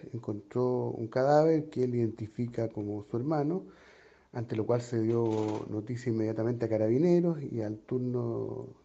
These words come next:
de la Fiscalía, disponiéndose la concurrencia de la Brigada de Homicidios para efectuar las diligencias y pericias propias de su especialidad para determinar, eh, eh, de manera preliminar las circunstancias de la muerte de esta persona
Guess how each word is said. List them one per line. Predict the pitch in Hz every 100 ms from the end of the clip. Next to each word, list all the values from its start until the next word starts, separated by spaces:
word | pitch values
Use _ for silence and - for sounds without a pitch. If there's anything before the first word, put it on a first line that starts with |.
| _ _ -
de | 101 98 95
la | 98
Fiscalía, | 120 165 165 170 190 - - - - _
disponiéndose | - 151 156 147 147 151 151 151 - 143 143 143 143 120
la | 113
concurrencia | 113 113 127 127
de | 117
la | 113
Brigada | 113 120
de | 120
Homicidios | 117 - 160 165 165
para | 120
efectuar | 120 - - 123 117 -
las | 107
diligencias | 107 98 - 127 131 127 113
y | 104
pericias | 107 113 117 113 - -
propias | 143 156
de | 147
su | 131
especialidad | - - 120 131 143
para | 127 117
determinar, | 110 107 107 107 117 117
eh, | 113 107 110 - - - - - - - -
eh, | 110 92 -
de | 104
manera | 104 107 113
preliminar | 110 107 113 139 156
las | 156
circunstancias | - 127 123 113 131 139 - 135
de | 123 117 117
la | -
muerte | 113 143 143
de | 147
esta | 147 139
persona | 127 - 180